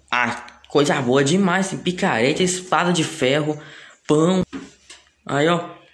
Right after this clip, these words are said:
barra de ferro, sei lá se falei, quatro barras de ferro,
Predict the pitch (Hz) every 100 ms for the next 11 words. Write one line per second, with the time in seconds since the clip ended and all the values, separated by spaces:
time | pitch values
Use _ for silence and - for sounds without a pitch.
0 | _ _ _ _ - 170 185 175 160 -
1 | 147 190 175 - - - 147 143 143 135
2 | 127 156 - 175 190 156 135 135 - 170
3 | 175